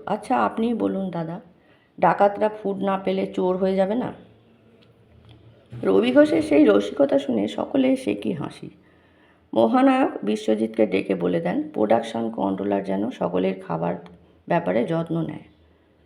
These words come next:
খাবার সমস্যা মিটে যায় তারপরে। কিন্তু রবি ঘোষের ওই রসিকতা তরুণ কুমার কোনোদিনই ভুলতে পারেননি। শুধু অভিনয় নয়, জীবনের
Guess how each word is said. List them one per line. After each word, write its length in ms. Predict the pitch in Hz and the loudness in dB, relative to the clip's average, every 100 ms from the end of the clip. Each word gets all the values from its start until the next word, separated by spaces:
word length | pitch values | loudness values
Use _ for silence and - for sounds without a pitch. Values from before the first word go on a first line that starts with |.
| _ _ _ | _ _ _
খাবার 320 | 214 214 233 | 2 4 2
সমস্যা 500 | 226 208 208 - 302 | 0 0 -2 0 2
মিটে 320 | 240 - - | 2 2 0
যায় 160 | - 277 | 0 0
তারপরে। 420 | - - - - - _ _ _ _ _ _ | -4 -4 -6 -8 -18 _ _ _ _ _ _
কিন্তু 340 | 294 311 302 | 4 4 6
রবি 260 | 240 190 214 | 4 4 4
ঘোষের 320 | 277 294 302 | 2 4 4
ওই 100 | 294 240 | 4 4
রসিকতা 560 | 208 208 262 233 190 | 2 0 -2 0 0
তরুণ 400 | 196 196 196 226 | 0 0 2 0
কুমার 240 | 233 247 233 | 0 -2 -2
কোনোদিনই 460 | 190 190 190 214 | -4 -2 -2 -6
ভুলতে 300 | 220 - 170 | -6 -8 -10
পারেননি। 420 | - 147 - - 147 _ _ _ _ _ _ | -10 -10 -12 -14 -20 _ _ _ _ _ _
শুধু 240 | - 269 285 | -4 2 6
অভিনয় 520 | 202 208 262 254 208 | 6 6 6 4 2
নয়, 220 | 165 151 | 0 -4
জীবনের 440 | 147 190 214 254 | -6 -2 2 2